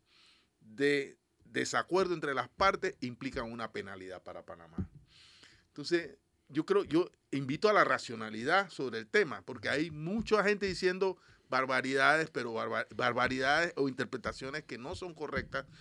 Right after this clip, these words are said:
sobre el tema. Eh, sería una cosa que demi-, demeritaría mucho ante un tribunal de arbitra-, arbitraje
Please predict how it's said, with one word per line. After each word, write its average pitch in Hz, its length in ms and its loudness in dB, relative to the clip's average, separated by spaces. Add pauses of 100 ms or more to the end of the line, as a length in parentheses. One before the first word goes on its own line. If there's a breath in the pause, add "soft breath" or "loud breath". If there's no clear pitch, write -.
(140 loud breath)
sobre 120 320 2
el 107 80 -4
tema. 117 340 4 (760 loud breath)
Eh, 139 420 4 (580)
sería 156 560 4
una 185 260 -2
cosa 143 440 -2 (840 soft breath)
que 151 200 2
demi-, 143 480 -2
demeritaría 147 1000 2
mucho 160 440 -2
ante 123 220 -2
un 139 80 -4
tribunal 151 440 0
de 151 60 2
arbitra-, 139 520 -2
arbitraje 120 760 -2